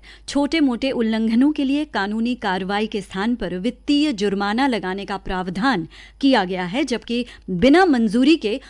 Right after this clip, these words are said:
औद्योगिक इकाइयां चलाने जैसे गंभीर उल्लंघनों पर सख्त कानूनी कार्रवाई जारी रहेगी। हरियाणा राज्य प्रदूषण नियंत्रण बोर्ड इन नए दिशा निर्देशों को प्रभावी रूप से लागू करेगा।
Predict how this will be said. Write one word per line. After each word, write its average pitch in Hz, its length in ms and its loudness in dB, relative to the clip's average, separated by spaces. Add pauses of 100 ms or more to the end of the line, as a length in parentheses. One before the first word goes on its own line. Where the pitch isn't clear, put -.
(160)
औद्योगिक 254 640 2
इकाइयां 240 520 -2
चलाने 220 440 -2
जैसे 240 280 -4
गंभीर 220 480 0
उल्लंघनों 226 680 0
पर 226 260 -4 (360)
सख्त 320 280 -2
कानूनी 220 500 -4
कार्रवाई 185 500 -6 (280)
जारी 233 320 2
रहेगी। 208 420 -2 (520)
हरियाणा 294 400 4
राज्य 233 420 0
प्रदूषण 233 480 -4
नियंत्रण 220 500 -4
बोर्ड 180 320 -2 (360)
इन 311 200 6 (100)
नए 269 480 0 (320)
दिशा 302 360 2
निर्देशों 226 600 2
को 294 100 -2
प्रभावी 233 540 0
रूप 262 180 0
से 302 160 -4
लागू 269 320 2
करेगा। 180 440 -2